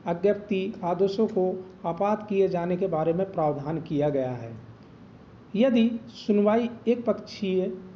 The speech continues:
स्थगित कर दी गई हो तो प्रतिवादी उपसंजात हो सकेगा और उपसंजति के लिए हेतु संरक्षित कर सकेगा।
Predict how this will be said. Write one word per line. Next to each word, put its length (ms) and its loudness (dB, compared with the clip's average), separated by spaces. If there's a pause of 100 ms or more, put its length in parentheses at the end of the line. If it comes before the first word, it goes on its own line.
(100)
स्थगित 520 -2 (160)
कर 180 4
दी 200 2
गई 240 4
हो 260 2 (300)
तो 80 2
प्रतिवादी 720 2 (460)
उपसंजात 760 2
हो 80 6
सकेगा 480 2 (440)
और 400 4
उपसंजति 760 2 (680)
के 100 6
लिए 360 4 (920)
हेतु 360 4 (400)
संरक्षित 720 0 (140)
कर 160 4
सकेगा। 540 -2